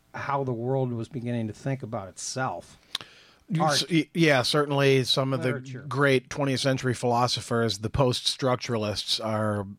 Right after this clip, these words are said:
Speaker 2: almost entirely French. And even going back to the front end of the, you know, significance and importance of the French philosophical movements, uh, the en-, Enlightenment itself in France, uh,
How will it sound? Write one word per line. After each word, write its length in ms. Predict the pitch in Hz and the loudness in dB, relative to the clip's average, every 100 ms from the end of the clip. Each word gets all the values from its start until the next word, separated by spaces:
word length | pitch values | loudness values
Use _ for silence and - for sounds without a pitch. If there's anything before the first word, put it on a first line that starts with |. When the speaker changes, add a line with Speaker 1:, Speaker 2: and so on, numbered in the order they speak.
| - | -2
Speaker 2:
almost 300 | 123 117 - | 2 2 0
entirely 540 | 104 - 123 113 95 | -4 0 2 2 0
French. 560 | - - 117 110 98 - _ - - | -6 -4 -2 -2 -8 -14 _ -20 -8
And 220 | 147 139 | 0 4
even 180 | 147 147 | 4 4
going 220 | 139 139 | 2 0
back 200 | 131 135 - | 2 0 0
to 60 | |
the 100 | 123 | -4
front 340 | 110 - 151 143 | -2 0 2 2
end 200 | 127 117 | 2 0
of 200 | 120 104 | -2 0
the, 400 | 120 113 113 104 120 | 2 2 0 -4 -10
you 120 | 117 | -4
know, 300 | 110 107 113 117 - 120 | -2 -2 -4 -12 -12 -4
significance 760 | - 123 143 131 127 113 - | -2 2 0 0 -2 0 -2
and 160 | - 120 | -2 -4
importance 540 | 113 131 123 120 113 | -2 0 0 0 -4
of 260 | 110 107 104 | -2 -2 -4
the 60 | |
French 320 | 101 113 104 - | -4 -2 -2 -2
philosophical 760 | 117 107 - 117 120 107 104 - - - _ _ _ | -2 0 0 -2 -2 -6 -10 -10 -20 -20 _ _ _
movements, 600 | 127 170 170 139 120 - - - - _ - | 4 6 4 0 -2 -6 -10 -20 -20 _ -4
uh, 480 | 120 120 120 117 110 110 143 | 0 2 4 2 0 -8 -10
the 280 | 127 131 123 | 0 0 0
en-, 260 | 127 120 117 | -4 -4 -2
Enlightenment 580 | 131 127 135 131 127 127 | 0 2 2 2 -2 -2
itself 640 | 123 - 147 139 - - | 2 2 4 2 0 -8
in 220 | 123 113 | -8 -8
France, 520 | 104 117 110 107 - - | -6 -4 -4 -2 -4 -2
uh, 340 | 107 107 101 | -2 -2 -4